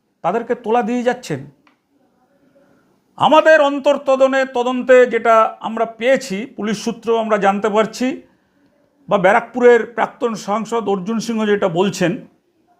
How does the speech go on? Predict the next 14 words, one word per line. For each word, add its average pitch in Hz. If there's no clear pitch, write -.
যে 233
বিহারের 311
বেউর 214
জেল, 208
সেই 302
বেউর 262
জেলে 285
বন্দী 269
রয়েছেন 269
সুবোধ 269
সিং, 226
একজন 220
আন্তর্জাতিক 247
মাফিয়া। 180